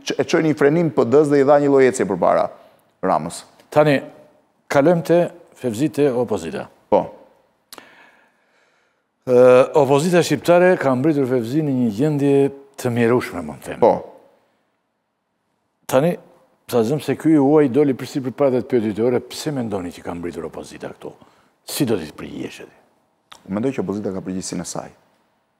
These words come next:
Speaker 1: Dhe e kam, e kam bindje këtë gjë.
Speaker 2: Përveç përgjegjësive të padiskutueshme të Ramës, thamë.
Speaker 1: Pa diskutim, po unë po them që opozita ka përgjegjësinë e saj. Dhe përgjegjësia, shiko, Rama ka një përgjegjësi. Të lejoj, të, do më thënë, të garantoj zgjedhje të lira të ndershme.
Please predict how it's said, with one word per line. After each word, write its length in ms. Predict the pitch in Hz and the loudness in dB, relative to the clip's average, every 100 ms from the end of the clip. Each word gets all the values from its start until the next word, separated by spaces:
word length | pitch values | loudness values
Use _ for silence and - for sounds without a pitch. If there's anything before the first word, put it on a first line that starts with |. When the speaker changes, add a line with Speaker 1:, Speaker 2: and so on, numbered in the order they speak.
| _ _ _ _ _ _ _ _ - | _ _ _ _ _ _ _ _ -10
Speaker 1:
Dhe 560 | 95 95 - 98 98 98 | -8 -8 -4 0 2 0
e 80 | 104 | -4
kam, 460 | - 101 92 90 - | -4 -2 -4 -6 -8
e 80 | 92 | -6
kam 340 | - 95 90 80 | -2 -2 -2 -4
bindje 320 | 104 101 87 | -4 -4 -4
këtë 140 | - 85 | -4 -2
gjë. 20 | |
Speaker 2:
Përveç 300 | 113 139 156 | 2 2 0
përgjegjësive 420 | 147 127 113 156 - | 0 0 0 -2 0
të 60 | |
padiskutueshme 500 | 143 139 117 165 175 | 0 -2 -2 -2 0
të 100 | 131 | 0
Ramës, 320 | 110 90 80 - | 0 0 -6 -16
thamë. 200 | - _ _ _ _ | -20 _ _ _ _
Speaker 1:
Pa 100 | 101 | -8
diskutim, 420 | 98 117 110 131 104 | -8 -10 -8 -6 -2
po 80 | 104 | -2
unë 100 | 107 | -2
po 80 | |
them 160 | 120 113 | -4 -4
që 100 | 104 | -4
opozita 340 | 82 92 101 98 | -4 -4 -6 -6
ka 100 | 90 | -6
përgjegjësinë 420 | 95 85 - 87 | -6 -8 -8 -8
e 20 | |
saj. 300 | - 60 71 - _ - | -8 -10 -12 -18 _ -10
Dhe 100 | 87 | -6
përgjegjësia, 440 | 98 92 - 113 | -4 -4 -2 -2
shiko, 280 | - 120 92 90 | 0 0 2 2
Rama 280 | 117 143 | 0 0
ka 100 | 120 113 | 0 -2
një 120 | 110 | -2
përgjegjësi. 440 | 107 92 87 80 78 _ _ _ _ _ - | -4 -6 -6 -8 -12 _ _ _ _ _ -4
Të 80 | 101 | -2
lejoj, 560 | 101 101 120 139 - - _ - | 0 2 2 0 -2 -8 _ -6
të, 120 | 101 98 104 85 | -4 -4 -6 -4
do 100 | 101 | -2
më 80 | 98 | -2
thënë, 140 | 98 - - | -4 -6 -4
të 140 | 98 85 | -4 -2
garantoj 400 | 98 95 92 131 | -2 -2 0 0
zgjedhje 520 | 107 85 101 117 120 110 | 0 -4 -2 -2 -2 -4
të 160 | 98 | -4
lira 220 | 110 117 101 | -2 -2 -2
të 120 | 82 | -6
ndershme. 360 | 65 - - | -8 -12 -20